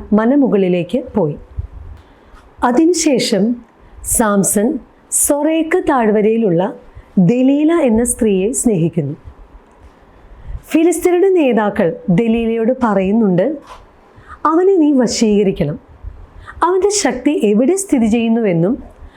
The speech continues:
അവനെ എങ്ങനെ കീഴടക്കി ബന്ധിക്കാമെന്നും നീ മനസ്സിലാക്കണം. ഞങ്ങൾ ഓരോരുത്തരും നിനക്ക് ആയിരത്തി ഒരുന്നൂറ് വെള്ളി നാണയം തരാം" എന്ന്.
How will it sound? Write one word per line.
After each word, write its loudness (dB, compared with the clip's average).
അവനെ 2
എങ്ങനെ 2
കീഴടക്കി 0
ബന്ധിക്കാമെന്നും 2
നീ 2
മനസ്സിലാക്കണം. 0
ഞങ്ങൾ 2
ഓരോരുത്തരും 0
നിനക്ക് 0
ആയിരത്തി 0
ഒരുന്നൂറ് 0
വെള്ളി 0
നാണയം 0
തരാം" -2
എന്ന്. 0